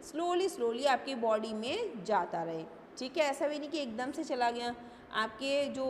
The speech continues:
drip लगाई गई है आपको उसके साथ slowly, slowly आपकी body में वो release होता रहेगा और अपना therapeutic effect show करेगा,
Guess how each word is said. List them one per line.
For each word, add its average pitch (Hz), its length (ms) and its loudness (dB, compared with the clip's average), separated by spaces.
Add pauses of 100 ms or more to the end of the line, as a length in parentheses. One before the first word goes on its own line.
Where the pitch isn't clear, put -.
(380)
drip 262 240 -4
लगाई 220 340 4
गई 208 180 2
है 233 160 2
आपको 214 300 2 (160)
उसके 240 280 -4
साथ 214 360 0
slowly, 226 360 -2
slowly 214 380 0
आपकी 240 280 2
body 196 280 4
में 240 140 -4
वो 339 160 -2
release 226 400 -2
होता 220 240 0
रहेगा 214 240 0
और 190 60 2
अपना 240 260 -2
therapeutic 226 500 0
effect 240 420 -2 (460)
show 269 260 4
करेगा, 170 440 0